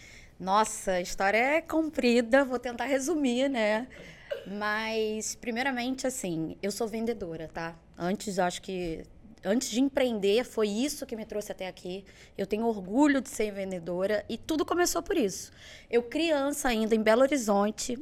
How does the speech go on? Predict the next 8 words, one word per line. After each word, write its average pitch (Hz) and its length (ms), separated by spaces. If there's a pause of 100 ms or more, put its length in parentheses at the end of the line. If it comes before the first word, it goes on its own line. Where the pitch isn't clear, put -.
(140)
eu 220 280
comecei 240 600
a 254 120
vender 240 420
as 254 140
coisas 247 280
de 247 80
casa. 156 520